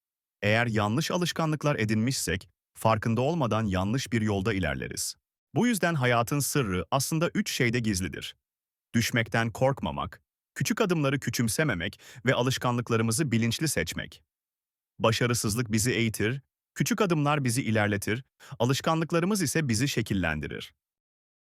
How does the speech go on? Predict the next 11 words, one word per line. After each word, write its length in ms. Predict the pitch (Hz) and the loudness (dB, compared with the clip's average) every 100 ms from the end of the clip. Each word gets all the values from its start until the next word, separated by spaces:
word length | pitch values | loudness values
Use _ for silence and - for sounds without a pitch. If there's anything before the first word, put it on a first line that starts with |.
| - | -4
Sevgili 500 | - 180 185 220 233 | 0 2 2 2 2
dostlar, 460 | 214 - 190 202 - _ _ - | 0 2 0 0 -4 _ _ -2
unutmayın 560 | 123 185 139 107 92 | 0 0 0 0 -2
ki 260 | 90 135 147 _ _ | -2 -4 -4 _ _
hayat 380 | - 117 180 - | 0 2 2 0
yolculuğunda 600 | 180 165 151 156 147 139 | 0 0 0 0 0 0
asıl 280 | 143 175 151 | 0 0 0
mesele 320 | 127 123 120 | 0 0 0
kusursuz 480 | - 113 113 - 113 | -2 -2 -2 0 0
olmak 360 | 101 90 90 | 0 -2 -2
değil, 260 | 123 143 | 0 0